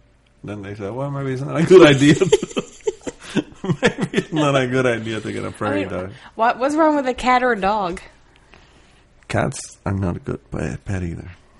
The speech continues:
Speaker 1: I would get rid of them. I'll drown them in a
Speaker 2: That was the
Speaker 1: bucket.
Speaker 2: one thing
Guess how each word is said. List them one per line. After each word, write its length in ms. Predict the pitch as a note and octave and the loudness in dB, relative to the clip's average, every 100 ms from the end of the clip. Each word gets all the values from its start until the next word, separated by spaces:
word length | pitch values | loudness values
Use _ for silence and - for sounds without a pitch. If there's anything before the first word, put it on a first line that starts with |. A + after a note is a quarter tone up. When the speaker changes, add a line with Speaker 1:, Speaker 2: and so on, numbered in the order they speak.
| - - _ | -20 -20 _
Speaker 1:
I 140 | - | -10
would 120 | D#2+ E2+ | -8 -8
get 100 | E2 | -8
rid 160 | F2 | -8
of 100 | D#2+ | -8
them. 200 | - D#2+ F2+ _ _ _ _ _ _ _ _ _ _ _ _ - | -10 -12 -16 _ _ _ _ _ _ _ _ _ _ _ _ -18
I'll 80 | F2+ | -14
drown 440 | F2 F2+ E2 F2+ | -10 -6 -4 -4
them 160 | F2 F2 | -4 -4
in 100 | E2+ | -6
a 100 | E2+ G2 | -6 -4
Speaker 2:
That 140 | G3 | 0
was 140 | A3+ A#3+ | 2 2
the 80 | A3+ | 0
Speaker 1:
bucket. 100 | G#3 | 0
Speaker 2:
one 180 | G#3+ | -4
thing 300 | G3+ G3 F#3 | -4 -6 -6